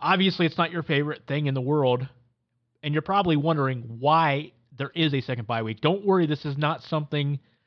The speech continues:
that is gonna become commonplace. It just happened to be a scheduling glitch. The way the N C double A structures its season, it has a predetermined start week and a predetermined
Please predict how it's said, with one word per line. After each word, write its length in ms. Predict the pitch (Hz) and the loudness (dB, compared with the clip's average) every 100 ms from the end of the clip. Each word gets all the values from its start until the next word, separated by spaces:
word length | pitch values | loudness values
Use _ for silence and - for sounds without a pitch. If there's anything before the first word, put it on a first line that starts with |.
| _ - | _ -8
that 100 | 127 | -4
is 120 | 127 | 0
gonna 180 | 160 147 | 2 0
become 320 | 139 151 135 | -2 -4 -6
commonplace. 920 | - 156 156 156 - 165 160 - - _ _ _ _ _ - | -4 -2 0 -2 -2 0 0 -2 -10 _ _ _ _ _ -10
It 100 | 143 | -4
just 180 | 196 190 | -4 -2
happened 360 | 190 185 180 | 0 0 0
to 40 | 156 | -2
be 220 | 156 160 | -2 -4
a 120 | 135 | -6
scheduling 720 | 120 - 156 151 147 139 120 | -6 -6 -4 -2 -2 -2 -4
glitch. 600 | 120 113 135 - - - _ _ _ _ _ _ - | -8 -2 0 0 -4 -12 _ _ _ _ _ _ -6
The 80 | 143 | 2
way 160 | 220 | 2
the 160 | 233 180 | 2 -2
N 140 | 202 | -2
C 180 | - 185 | -2 0
double 340 | 165 151 147 | 0 0 0
A 80 | 139 | 0
structures 720 | 131 - - 156 - 147 131 | -2 -6 -4 -4 -2 -4 -4
its 180 | - 127 | -8 -14
season, 480 | - 147 123 110 110 - _ - | -4 -4 -2 -4 -8 -14 _ -10
it 100 | 135 | -4
has 220 | 160 147 | -2 -2
a 80 | 135 | -4
predetermined 960 | _ - 220 196 156 175 165 147 135 | _ -8 -6 -6 -4 -2 0 0 -4
start 440 | - - 151 151 147 | -8 -4 0 0 0
week 360 | 139 160 - _ _ _ _ _ - | -2 -2 -4 _ _ _ _ _ -4
and 80 | |
a 100 | 151 | -2
predetermined 760 | 151 165 165 151 143 147 135 131 | -2 -2 -4 -4 -4 -2 -4 -6